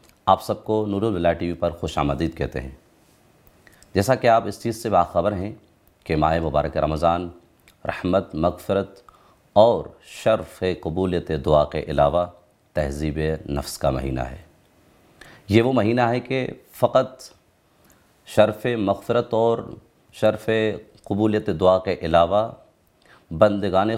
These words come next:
خدا کے لیے تہذیب نفس اور سیر سلوک کا زمینہ فراہم کرتا ہے۔ اور جب ہم تاریخ کے اوراق کو کھنگال کے دیکھتے ہیں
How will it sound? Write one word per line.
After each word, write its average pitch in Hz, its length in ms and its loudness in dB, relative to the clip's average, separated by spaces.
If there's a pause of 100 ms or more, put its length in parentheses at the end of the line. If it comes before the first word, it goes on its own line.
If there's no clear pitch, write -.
خدا 95 260 4
کے 95 180 -4
لیے 98 320 -4
تہذیب 82 560 -4
نفس 85 520 -2
اور 90 200 -4
سیر 85 360 0
سلوک 82 380 -6
کا 85 240 4 (360)
زمینہ 76 400 -2 (120)
فراہم 67 360 0
کرتا 65 360 -12
ہے۔ 65 60 -16 (1120)
اور 120 100 6
جب 143 180 4
ہم 143 80 0
تاریخ 127 420 2
کے 131 260 0 (100)
اوراق 107 400 4
کو 113 100 -2
کھنگال 95 380 2
کے 113 120 -2
دیکھتے 87 420 -2
ہیں 120 160 -4